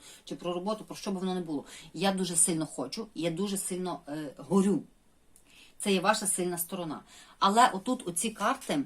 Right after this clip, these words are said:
м, дивіться, рицар пентаклів і тройка мечей. Повільний сам процес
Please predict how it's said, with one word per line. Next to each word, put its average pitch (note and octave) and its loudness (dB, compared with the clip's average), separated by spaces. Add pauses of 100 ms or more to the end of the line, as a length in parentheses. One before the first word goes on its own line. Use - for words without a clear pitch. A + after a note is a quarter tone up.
(120)
м, C#3 -2 (280)
дивіться, C#3+ -6 (500)
рицар G3 -2
пентаклів G3 -2
і - -6
тройка E3+ -4
мечей. E3 -10 (340)
Повільний G#3+ 2
сам F3+ 0
процес G3 0